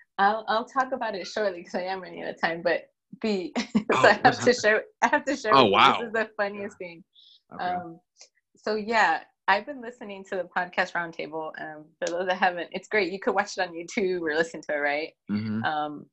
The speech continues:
Speaker 1: I wanna say I would listen to at least a year prior. And this is before I launched my podcast because I needed, you know, I love, I love their content. They always have different, you know, I mean, the same type of guys, but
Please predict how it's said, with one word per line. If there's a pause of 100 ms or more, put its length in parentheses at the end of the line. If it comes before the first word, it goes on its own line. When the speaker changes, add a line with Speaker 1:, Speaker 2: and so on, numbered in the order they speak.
Speaker 1:
I
wanna
say
I
would
listen
to
at
least
a
year (100)
prior. (340)
And
this
is
before
I
launched
my
podcast
because
I
needed, (320)
you
know,
I
love, (120)
I
love
their
content.
They
always
have
different, (120)
you
know, (320)
I
mean,
the
same
type
of
guys,
but